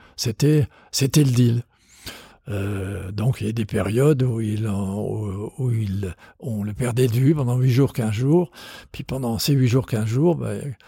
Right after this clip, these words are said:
il faisait ce qu'il avait envie de faire, mais quand il revenait, il, il fallait reprendre les choses assez loin,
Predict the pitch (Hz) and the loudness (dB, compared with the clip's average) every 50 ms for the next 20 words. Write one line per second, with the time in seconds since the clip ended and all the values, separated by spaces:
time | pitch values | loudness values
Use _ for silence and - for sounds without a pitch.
0 | - - - - - - - - - - 160 143 113 139 131 - - 147 143 139 | -20 -20 -20 -20 -20 -20 -18 -12 -4 -2 0 2 2 2 2 2 2 2 4 4
1 | 131 127 123 110 107 117 107 - - 170 175 156 156 - - 110 - - 113 101 | 4 4 2 0 0 -2 -2 -2 0 0 2 2 2 0 0 -2 -2 -2 -2 -2
2 | 107 113 107 113 151 180 185 170 - - 143 127 120 123 117 104 101 127 - - | -2 -2 -2 0 2 2 2 2 0 -2 -4 -4 -4 -6 -8 -8 -10 -10 -12 -10
3 | - - 131 123 117 113 101 95 - - 123 - - 143 147 135 120 104 - - | -8 -6 -4 -2 -2 -4 -4 -6 -8 -10 -10 -8 -6 -6 -4 -4 -4 -6 -4 -2
4 | 151 156 156 135 123 - - 170 127 - - 139 139 139 156 165 131 - | 0 0 0 0 -2 -4 -4 -4 -2 0 2 4 6 6 6 4 4 0